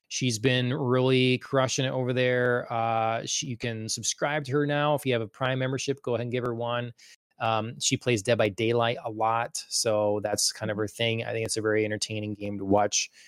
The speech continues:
Speaker 1: She's also been playing some Hogwarts Legacy, so, um, that's capital M, capital J, capital H, Honeybee, M J Honeybee on Twitch. So,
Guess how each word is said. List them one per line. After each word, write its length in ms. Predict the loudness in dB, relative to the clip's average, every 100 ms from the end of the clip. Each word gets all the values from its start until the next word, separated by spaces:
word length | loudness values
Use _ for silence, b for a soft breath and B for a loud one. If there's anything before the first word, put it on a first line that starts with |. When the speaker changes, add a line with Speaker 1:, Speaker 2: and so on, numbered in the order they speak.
| B
Speaker 1:
She's 120 | -2
also 200 | 0 2
been 140 | 0 0
playing 280 | 0 -2 -2
some 300 | -2 -2 -2 2
Hogwarts 460 | 2 4 2 2
Legacy, 560 | 2 2 2 2 2 2
so, 400 | 0 0 -2 -6 _ _ _ _ _ -4
um, 500 | 2 2 2 -2 -6 _ -4
that's 300 | -2 0 -4 _ _ _ _
capital 300 | -2 2 2
M, 300 | 2 2 4 2
capital 240 | 2 0
J, 500 | 2 4 6 6 4
capital 260 | 4 2 2
H, 760 | 0 2 0 0 -2 -2 -4 -6 -2
Honeybee, 1000 | 2 4 4 4 6 6 6 4 0 -4 -12 -20 _ -16 -8
M 120 | -6
J 160 | -2 -2
Honeybee 360 | -2 -4 -4 -6
on 100 | -8
Twitch. 360 | -12 -14 -16 -10
So, 320 | -8 -8